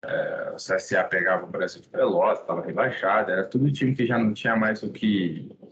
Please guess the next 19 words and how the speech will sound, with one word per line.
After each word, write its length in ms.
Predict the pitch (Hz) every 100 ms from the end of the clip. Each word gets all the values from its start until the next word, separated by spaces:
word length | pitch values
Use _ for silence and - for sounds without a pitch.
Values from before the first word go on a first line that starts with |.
| - -
não 140 | 104
tinha 240 | 104 113 110
mais 500 | 107 95 90 - -
pretensão 640 | 117 104 101 95 - 101
dentro 240 | 104 98 92
do 60 |
campeonato. 580 | - - 87 87 - _ _ _ _ _ _ _ _ _ -
E 560 | 90 87 87 90 92
fi-, 300 | - 95 92
realmente 440 | 95 101 101 98 -
estava 300 | - 101 101
difícil, 500 | - 139 120 135 131
mas 400 | 143 156 - _ _ _
foram 240 | 143 143 139
reconhecidos. 720 | 135 135 120 113 127 147 147
Eu 80 | 110
acho 200 | 110 -
que 80 |
o, 120 | 117